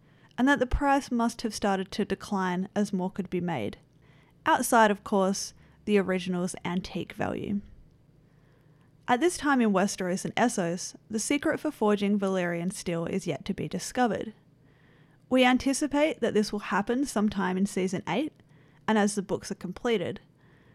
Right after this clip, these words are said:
but for now we don't know how it's done. Tywin Lannister, who, as far as we know, is one of the richest, most powerful men in all of Westeros.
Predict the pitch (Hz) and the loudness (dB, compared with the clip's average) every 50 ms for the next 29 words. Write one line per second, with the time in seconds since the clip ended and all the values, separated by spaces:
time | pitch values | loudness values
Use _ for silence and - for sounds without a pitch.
0 | _ _ _ _ - 262 277 - - 302 294 302 320 330 330 311 262 247 208 - | _ _ _ _ 2 2 2 4 2 2 2 2 4 4 2 2 2 2 0 2
1 | - 190 190 202 185 185 165 - - - - - 226 208 - - 202 196 - - | 2 0 0 2 2 0 -2 -2 -4 -8 -6 -2 0 0 0 0 -4 -8 -8 -10
2 | - - - - _ _ - _ _ _ _ _ _ _ _ _ _ _ _ _ | -16 -20 -20 -20 _ _ -20 _ _ _ _ _ _ _ _ _ _ _ _ _
3 | _ _ _ _ _ _ _ _ _ _ _ _ _ _ _ _ _ _ _ - | _ _ _ _ _ _ _ _ _ _ _ _ _ _ _ _ _ _ _ -14
4 | - - 269 285 285 285 247 208 196 196 226 269 - - - 302 - 339 294 - | -2 2 4 4 4 4 4 4 4 4 4 2 2 0 0 -2 -2 -2 -2 2
5 | 226 233 208 202 196 - 208 208 - - 220 220 226 214 220 214 202 196 190 190 | 4 6 6 6 6 4 0 0 2 4 6 6 6 6 4 4 2 2 2 4
6 | 196 208 247 294 302 - - - 240 233 240 247 262 277 277 285 269 262 240 220 | 2 2 2 0 -2 -4 0 0 0 2 2 4 4 4 4 2 0 -2 -4 -4
7 | 214 208 208 226 233 - - - 247 233 240 233 - - - 208 208 214 208 - | -2 0 2 2 2 2 2 2 2 4 4 2 -2 -2 0 2 2 2 0 -2
8 | - - - - 214 226 233 233 240 226 - 220 208 202 190 180 185 180 - 190 | -8 -10 -4 0 2 2 4 4 2 2 0 0 0 0 0 0 -2 -4 -4 -4
9 | 190 - _ _ - 208 202 202 202 185 175 - - 190 - - - - - - | -4 -6 _ _ 0 0 2 2 0 0 -2 -4 -4 -4 -6 -8 -10 -10 -8 -8
10 | - 202 - - | -10 -12 -12 -16